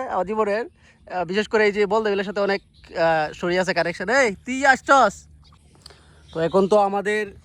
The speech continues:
বিলে আসলে নতুন পানি হইছে। তো একটা সময় আসবে তখন এখানে পানি বল হবে। আরেকটা হচ্ছে এই যে কি বল বলে এটা রে? এই যে কি বলে এটা রে? ব্যাট বলে নাকি?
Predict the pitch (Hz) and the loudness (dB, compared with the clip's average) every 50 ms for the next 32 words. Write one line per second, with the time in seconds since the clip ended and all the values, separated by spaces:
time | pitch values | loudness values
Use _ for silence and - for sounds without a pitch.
0 | - - 175 139 175 190 196 196 185 170 - 180 170 185 196 180 196 156 131 160 | -20 -20 -16 -8 -8 -6 -4 -4 -4 -6 -6 -8 -4 -4 -4 -4 -4 -6 -4 -4
1 | 160 165 180 180 - - 160 160 185 202 - - - - - - - - - - | -4 -2 -4 -4 -4 -6 -8 -10 -10 -12 -16 -20 -20 -20 -20 -20 -20 -20 -20 -20
2 | - - - 160 165 165 160 - 185 180 208 208 214 208 202 175 160 170 151 175 | -20 -14 -8 -6 -6 -6 -6 -6 -8 -6 -2 -2 0 0 -2 -2 -4 -6 -6 -6
3 | 165 170 180 185 185 185 185 - - - - - - - - - - - - - | -6 -4 -4 -4 -4 -4 -8 -10 -14 -20 -20 -20 -20 -20 -20 -20 -20 -18 -12 -12
4 | 156 151 165 165 170 175 175 175 175 - - - - - - - - 180 175 175 | -6 -4 -2 -2 0 0 -2 -2 -4 -6 -10 -14 -16 -16 -16 -6 -2 0 0 2
5 | 185 175 196 196 180 185 175 180 185 185 185 180 - - - - - - - - | 2 0 0 0 0 -2 -2 -2 -2 -2 -2 -4 -8 -12 -14 -14 -16 -16 -20 -20
6 | - - - 151 165 180 165 - 196 190 180 - 196 185 175 190 - - 190 196 | -20 -12 -6 -2 -2 -2 0 2 2 2 2 2 0 0 0 -2 -6 -2 2 2
7 | 214 202 214 214 220 208 226 262 302 - - - - - - - - - - - | 4 6 6 6 6 6 4 4 4 2 -2 -16 -20 -20 -20 -20 -20 -20 -18 -18
8 | - - - - - - - - - 151 147 - 202 196 208 202 185 143 135 131 | -16 -16 -16 -18 -18 -20 -20 -20 -18 -18 -10 -6 0 2 2 2 2 0 -2 -8
9 | 120 123 170 180 151 170 190 180 175 165 139 - 123 | -4 -2 -2 -2 0 0 0 0 0 -2 -4 -8 -12